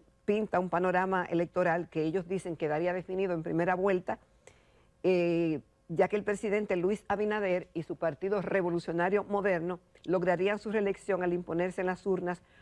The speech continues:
con un sesenta y cuatro por ciento de los votos. Los datos están contenidos en esta encuesta que se realizó del seis al nueve de marzo,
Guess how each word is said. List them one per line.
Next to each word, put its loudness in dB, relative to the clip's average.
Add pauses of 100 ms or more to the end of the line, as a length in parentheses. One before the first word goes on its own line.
(100)
con 2
un 0 (260)
sesenta 0
y 0
cuatro 0
por -2
ciento -2
de -2
los -4
votos. -8 (680)
Los 4
datos 4
están 0
contenidos 2
en 0
esta -2
encuesta -2
que -8
se -8
realizó -2
del -4
seis -2
al 2
nueve 4
de -2
marzo, -8